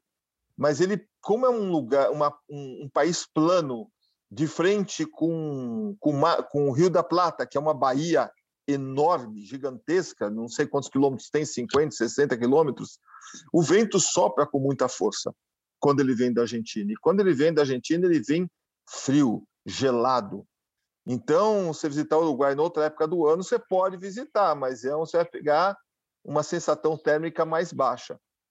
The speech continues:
O Ponta, Ponta del Este, por exemplo, ela fica vazia nessa época do ano. Os hotéis, é, o preço cai menos que a metade, os preços, porque é um lugar, é, voltado pra praia.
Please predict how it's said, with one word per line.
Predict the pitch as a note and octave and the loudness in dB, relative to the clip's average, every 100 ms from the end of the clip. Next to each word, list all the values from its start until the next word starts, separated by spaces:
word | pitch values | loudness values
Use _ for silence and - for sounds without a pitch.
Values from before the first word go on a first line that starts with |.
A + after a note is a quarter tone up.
| _ - | _ -18
O | C#3 - | -12 -4
Ponta, | G3+ G3+ F#3+ | -2 0 0
Ponta | - F3 F#3 | -2 -2 0
del | F3 D#3+ | 0 2
Este, | F3 G3 G3 | 0 -2 -8
por | F#3 F#3 | -8 -6
exemplo, | D3+ D#3+ E3+ A3+ | -6 -8 -4 -2
ela | A#3+ | -4
fica | B3 G#4+ - | -4 -10 -4
vazia | F#4+ E3+ G3 G#3 D#3+ B2 G2+ _ _ _ - | -4 0 0 2 0 -2 -4 _ _ _ -4
nessa | C3 C3 B2+ | -4 0 2
época | C3 C3 C3 | 0 0 -2
do | C3 | 0
ano. | B2 A2+ | 0 -2
Os | G#2+ | -2
hotéis, | C#3+ - C#3+ F3+ G3+ - _ _ _ | -2 0 2 2 -2 -10 _ _ _
é, | B2 C#3 | -2 0
o | C#3+ | -2
preço | C#3 C#3+ D#3+ F3 - | -4 -2 -2 -2 -8
cai | - D3 D#3 G3 G3+ E3 C3 A2 | 0 2 4 4 2 2 0 -2
menos | G#2+ A2 A#2 C3 D#3+ G#3+ A#3+ - | -8 -10 -8 -2 0 2 0 -2
que | |
a | F#3 | -2
metade, | D3+ - B2+ D#3 C#3 A2 G#2+ _ _ _ - | -2 0 0 0 -2 -10 -20 _ _ _ -20
os | A#2 | -18
preços, | - C3+ B2 - A2+ | -6 -2 -2 -4 -14
porque | - D#3 D3+ E3+ F#3 - _ _ _ - | -6 -6 0 0 0 -2 _ _ _ 0
é | D3+ | 2
um | G3+ | 2
lugar, | A3+ F3+ G3 A3+ G3+ | 0 2 2 2 -2
é, | F3+ | -6
voltado | D#3 G3 F#3 F#3 F#3+ | -2 -2 0 0 0
pra | F#3+ A3+ | -2 -4
praia. | G#3 F3 D#3+ B2+ G#2+ | 0 2 2 0 -6